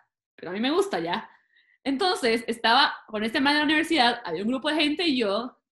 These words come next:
being the charming girl that I am, abrazo a todo el mundo como, "Hola, hola, saludos". Mm. Y este man me dice como, "Mm, hueles como a iglesia, pero no cualquier iglesia, hueles como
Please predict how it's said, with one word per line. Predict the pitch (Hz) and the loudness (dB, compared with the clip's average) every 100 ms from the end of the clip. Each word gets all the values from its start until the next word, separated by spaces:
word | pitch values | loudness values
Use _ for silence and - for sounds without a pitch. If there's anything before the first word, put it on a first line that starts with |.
| _ | _
being | 185 185 233 247 | -10 -6 -4 -4
the | 214 | -4
charming | 196 - 202 226 190 190 | -6 -4 -2 -2 -4 -6
girl | 180 190 196 | -4 -2 -2
that | 185 185 | -2 -2
I | 202 208 | -2 -4
am, | 180 190 | -6 -4
abrazo | 294 180 202 | -4 -4 -8
a | |
todo | 240 | -8
el | 262 | -6
mundo | 262 269 | -4 -6
como, | 269 262 | -6 -6
"Hola, | 381 370 370 339 | -4 -4 -6 -6
hola, | 359 339 330 - - | -6 -6 -8 -8 -14
saludos". | 277 285 277 330 | -14 -12 -12 -14
Mm. | 466 480 466 427 381 _ - - - _ | -14 -14 -14 -16 -18 _ -20 -20 -20 _
Y | 233 | -6
este | 269 370 | -2 0
man | 320 | 2
me | 302 | 0
dice | 320 294 | -2 -4
como, | 240 247 _ | -4 -6 _
"Mm, | 269 349 415 403 370 311 - _ - 311 _ | -8 -8 -8 -8 -8 -10 -16 _ -20 -20 _
hueles | - 320 359 392 392 | -10 -4 -4 -4 -4
como | 302 277 | -2 0
a | 247 | 0
iglesia, | 220 226 269 320 330 254 226 - - | -2 -2 -2 -2 -2 -2 0 -2 -4
pero | 311 | -2
no | 320 339 | -2 -2
cualquier | 339 302 339 | -4 0 2
iglesia, | 330 233 240 247 233 190 | 2 2 0 0 -4 -4
hueles | 254 370 403 | -2 -2 -2
como | 269 233 - | 0 0 -2